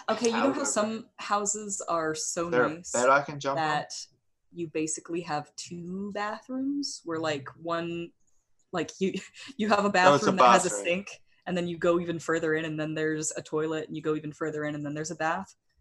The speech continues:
Speaker 2: Bed Bath and Beyond.
Speaker 1: Yes. Um, uh, the powder room is basically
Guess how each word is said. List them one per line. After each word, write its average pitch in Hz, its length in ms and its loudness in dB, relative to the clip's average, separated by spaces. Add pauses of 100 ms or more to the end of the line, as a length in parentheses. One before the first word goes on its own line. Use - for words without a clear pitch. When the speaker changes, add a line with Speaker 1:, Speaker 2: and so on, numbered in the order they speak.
(380)
Speaker 2:
Bed 113 160 -2
Bath - 240 -4
and 101 100 -16
Beyond. 95 280 -12 (760)
Speaker 1:
Yes. - 560 -2 (280)
Um, 165 420 2
uh, 165 140 2
the 170 100 -6
powder 208 340 6
room 165 200 -2
is 156 120 -6
basically 147 480 -4